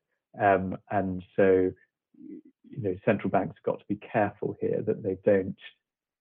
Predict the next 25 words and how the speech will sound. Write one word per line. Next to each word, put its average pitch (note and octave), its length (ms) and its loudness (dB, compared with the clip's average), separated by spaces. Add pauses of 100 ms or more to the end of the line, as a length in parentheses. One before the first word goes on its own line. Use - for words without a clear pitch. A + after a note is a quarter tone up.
(440)
cut - 160 0
off G2+ 160 0
the F#2+ 60 -2
nose F#2 340 2
to - 100 -8
spite - 300 0
the - 100 -6
face. F2+ 420 0
You G#2+ 80 -6
know, F2+ 100 -2
if F#2 120 -4
the, - 140 -2
if A2 160 -4
the G#2 80 2
effect - 520 0 (500)
of F#2+ 160 2 (340)
raising G2+ 440 2
interest F#2+ 420 -6
rates - 320 0
is - 180 -6 (160)
to G2 80 -12 (340)
snuff - 220 -4
out G2 260 0
any F#2+ 200 -6
economic F#2+ 460 -6